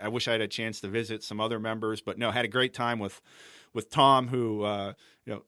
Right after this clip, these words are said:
he's fourth ye-, fourth year into his second stint there,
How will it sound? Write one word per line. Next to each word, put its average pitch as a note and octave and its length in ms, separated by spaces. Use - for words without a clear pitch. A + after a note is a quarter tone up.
he's A#2 160
fourth C#3 340
ye-, C3+ 220
fourth C3+ 320
year C3 160
into A#2 120
his G2+ 100
second A#2+ 300
stint C#3 320
there, B2 320